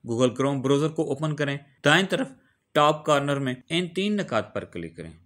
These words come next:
ड्रॉप मेनू से सेटिंग पर क्लिक करें और सेटिंग पेज में एक्सटेंशंस पर क्लिक करें। दोस्तों, किसी भी एक्सटेंशन को रिमूव या हाइड करने के लिए यही पेज इस्तेमाल होता है। एक्सटेंशन पेज पर जाने के लिए दाएं तरफ अपर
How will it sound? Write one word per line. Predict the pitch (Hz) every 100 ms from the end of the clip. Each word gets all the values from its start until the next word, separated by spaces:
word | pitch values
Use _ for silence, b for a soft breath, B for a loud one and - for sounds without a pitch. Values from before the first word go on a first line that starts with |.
| _
ड्रॉप | 110 104 101 -
मेनू | 120 123
से | 123 120 -
सेटिंग | - 113 101 127
पर | 127 127
क्लिक | 131 123 123
करें | 113 110 -
और | 143
सेटिंग | 147 156 202 196
पेज | 175 151 151
में | 139 135 -
एक्सटेंशंस | 151 - 160 160 156 165 160
पर | - 113
क्लिक | 113 104 95
करें। | 82 78 - -
दोस्तों, | 127 151 202 202 B
किसी | 214 208 262
भी | 269
एक्सटेंशन | - - - 151 131 135
को | 120 113 104 _ 127
रिमूव | 139 143 170 185 _ _
या | 131 147
हाइड | 151 135 160 202
करने | 185 135 113
के | 110
लिए | 101 101 95 -
यही | 160 214
पेज | 240 160 135 -
इस्तेमाल | 135 143 120 95
होता | 95 - 80
है। | 80 78 _ -
एक्सटेंशन | - - 147 151 190
पेज | 170 160 160
पर | 151
जाने | 123 123 139
के | 143
लिए | 135 131 120 B B
दाएं | 123 143 175 170
तरफ | 135 127 - _ -
अपर | 160 226